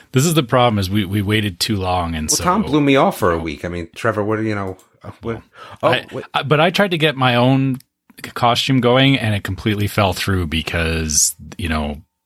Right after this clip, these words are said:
Speaker 1: I, I waited too long, and things just get canceled when you try to
Speaker 2: I,
Speaker 1: order
Speaker 2: I,
Speaker 1: them
Speaker 2: I feel,
Speaker 1: late.
Speaker 2: I feel like this mask would be super cool, but, like, is it, like, it's, like, one of those things where, like, I feel like it might not, like, actually work.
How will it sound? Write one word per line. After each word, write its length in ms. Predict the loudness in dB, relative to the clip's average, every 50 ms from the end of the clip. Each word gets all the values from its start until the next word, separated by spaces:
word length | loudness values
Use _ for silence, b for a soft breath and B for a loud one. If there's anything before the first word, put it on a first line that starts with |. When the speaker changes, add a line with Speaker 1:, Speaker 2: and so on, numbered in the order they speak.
| _ _ -12 -6 -4
Speaker 1:
I, 120 | -4 -2 0
I 140 | 0 0 0 2
waited 320 | 2 2 2 0 0 0
too 100 | 0 0
long, 280 | 2 2 0 0 0 -2
and 120 | -4 -2
things 220 | -2 -2 -2 -2 -2
just 200 | -2 -2 0 0
get 160 | -2 -4 -4
canceled 420 | -4 -4 -4 -2 -2 -2 -2 -4
when 100 | -6 -10
you 80 | -8 -4
try 160 | -2 0 0
to 80 | 0 0
Speaker 2:
I, 80 | 0 -2
Speaker 1:
order 140 | 0 -2 -4
Speaker 2:
I, 40 |
Speaker 1:
them 140 | -4 -2 -2
Speaker 2:
I 60 | -2
feel, 300 | -2 0 0 0 0 0
Speaker 1:
late. 200 | 0 -4 -4 -4
Speaker 2:
I 60 | -4 -2
feel 300 | 0 2 4 4 4 4
like 240 | 2 2 2 -2
this 340 | -2 -2 -2 -2 -2 -4 -10
mask 340 | -12 -8 -6 -4 -4 -2 -2
would 140 | -4 -4 -4
be 120 | -6 -8
super 380 | -6 -4 -4 -4 -4 -6 -6 -8
cool, 360 | -6 -8 -6 -6 -4 -6 -6
but, 220 | -6 -6 -6 -4
like, 340 | -2 -2 -2 -2 -2 -6 b b b b b b b b b b _ _ _ _ _ _ _ _ _ _ _ _ _ _ _ _ _ _ _ _ _ _ _ _
is 180 | -6 -4 -4 -2
it, 160 | -4 -6 -2
like, 180 | -2 0 0 0
it's, 200 | -2 -2 0 0
like, 180 | 0 0 2 0
one 140 | 0 2 2
of 60 | 2
those 180 | 2 0 0
things 240 | 0 0 0 0 0
where, 100 | 0 0 2
like, 180 | 2 0 0
I 60 | -4
feel 220 | -2 0 0 2 2
like 180 | 2 0 0
it 120 | -4 -6 -6
might 260 | -4 -4 -4 -4 -4
not, 320 | -4 -4 -4 -4 -6 -6
like, 320 | -4 -4 -4 -4 -6 -10 -10
actually 540 | -8 -8 -8 -8 -8 -12 -12 -12 -14 -14 -16
work. 500 | -14 -10 -10 -10 -10 -12 -16 -20 -20